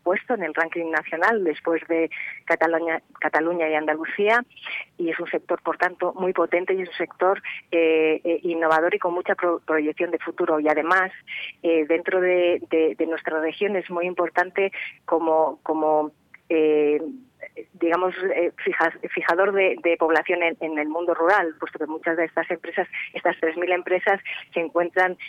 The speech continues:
distribuidas de forma capi-, capilar por toda, eh, la superficie de nuestra región. Entonces, eh, es, ¿cómo se encuentra? Pues es un, eh, eh, es una industria,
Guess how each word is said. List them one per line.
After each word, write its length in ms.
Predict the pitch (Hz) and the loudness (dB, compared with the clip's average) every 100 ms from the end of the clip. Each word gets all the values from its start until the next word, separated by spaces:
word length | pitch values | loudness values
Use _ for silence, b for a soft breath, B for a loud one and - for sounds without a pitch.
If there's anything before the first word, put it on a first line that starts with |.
| B | B
distribuidas 520 | 170 175 170 175 180 | -6 -2 2 2 2
de 80 | 170 | 2
forma 280 | - 180 185 | 0 2 2
capi-, 400 | 175 170 165 170 _ | 2 0 -6 -8 _
capilar 460 | 156 156 156 185 - | -2 0 2 0 0
por 200 | 175 - _ | -6 -6 _
toda, 400 | 180 175 170 165 | 2 4 6 4
eh, 160 | 165 151 | 2 0
la 120 | 151 | -2
superficie 500 | - 147 151 170 165 | -4 -8 -6 -2 -2
de 40 | 156 | -2
nuestra 240 | 143 143 | -4 -4
región. 340 | 143 143 170 156 | -6 -4 -4 -4
Entonces, 420 | 143 160 160 151 B B B B _ | -4 -2 -2 -4 B B B B _
eh, 400 | - 170 165 165 - | 0 4 4 2 2
es, 140 | 175 - - - 170 | -4 -4 -12 -10 -6
¿cómo 180 | 202 220 | -2 0
se 80 | 214 | 0
encuentra? 420 | 202 214 208 170 | 0 0 2 0
Pues 180 | 160 - | 0 -6
es 220 | 170 160 | -10 -4
un, 280 | 180 170 165 B B B - | -4 -2 -4 B B B -6
eh, 140 | - | -2
eh, 640 | 180 165 160 160 156 156 - | 2 4 4 4 4 2 0
es 200 | 170 208 | -6 -2
una 220 | 185 175 | 2 2
industria, 720 | 170 180 - - 180 175 170 | 2 -2 -4 -2 2 4 2